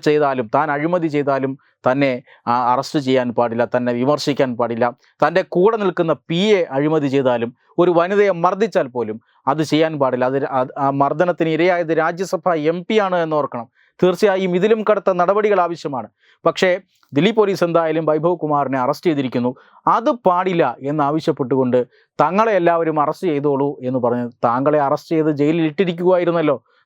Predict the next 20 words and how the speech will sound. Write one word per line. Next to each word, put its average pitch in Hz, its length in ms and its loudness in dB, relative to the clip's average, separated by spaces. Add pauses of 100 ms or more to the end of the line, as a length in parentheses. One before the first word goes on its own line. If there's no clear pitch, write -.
താങ്കൾ 175 340 2
ഇടക്കാല 196 460 2
ജാമ്യമെടുത്ത് 190 640 -2
പുറത്താണ്. 185 440 0 (360)
രണ്ടാം 180 320 0
തീയതിക്ക് 196 340 0
ശേഷം 196 400 0
പായ 190 340 0
മടക്കി 185 460 -4
ത്-, 180 320 0
നേരെ 190 360 0 (360)
തീഹാർ 196 340 2
ജയിലിലേക്ക് 196 520 0
പോകേണ്ടയാളാണ്. 175 800 0 (340)
അയാൾ 156 240 0
എന്തിനാണ് 170 440 -2 (120)
ഇപ്പോൾ 147 360 -2 (380)
ഈ 156 160 0 (320)
നാടകം 143 480 0
നടത്തുന്നത് 131 540 0